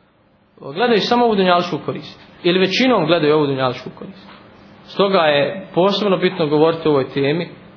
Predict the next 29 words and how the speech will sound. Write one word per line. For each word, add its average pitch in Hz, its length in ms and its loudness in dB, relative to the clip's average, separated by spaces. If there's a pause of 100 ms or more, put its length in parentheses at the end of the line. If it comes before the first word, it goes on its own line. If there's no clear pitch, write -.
ako 139 320 0
je, 135 180 2
ako - 220 -2
je 135 100 -2
takvo 170 280 0
stanje 139 400 -12
među 131 240 -16
nama 135 180 -14
u 123 40 -14
našem 123 280 -16
društvu. - 400 -20 (1400)
Znači, 147 220 -4
kažem, 214 260 -2
ovaj 220 160 0
zadatak 190 520 0
nije 196 120 4
nimalo 202 260 2
lahak 180 300 2 (420)
i 160 160 2
iz 156 120 2
razloga, 190 760 -2 (400)
iz 135 120 -20
drugog 202 340 -6
razloga 180 480 -2
što 151 240 -12
šeitan 202 640 -8
stalno 190 560 0 (160)
opsjeda 165 520 0 (100)
čovjeka 196 520 0